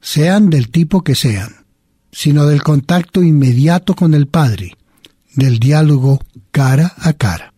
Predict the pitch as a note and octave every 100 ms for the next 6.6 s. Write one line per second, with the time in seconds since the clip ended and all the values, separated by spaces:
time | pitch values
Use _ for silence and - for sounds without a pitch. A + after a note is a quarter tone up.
0 | _ _ _ _ _ _ _ _ _ _
1 | _ _ _ _ D#3 C#3+ B2+ A#2 C#3+ G#3
2 | G#3+ D#3 C3+ A#2 C3+ D3 - E3 E3 D#3+
3 | D3 - A#2+ A#2 - C#3+ C#3+ E3+ C#3 E3
4 | C#3 A#2+ - _ _ _ _ - B2+ D3+
5 | G3 G3 F#3 F3+ E3+ F3 - - D3 D#3
6 | C#3+ B2+ F3 D3+ G2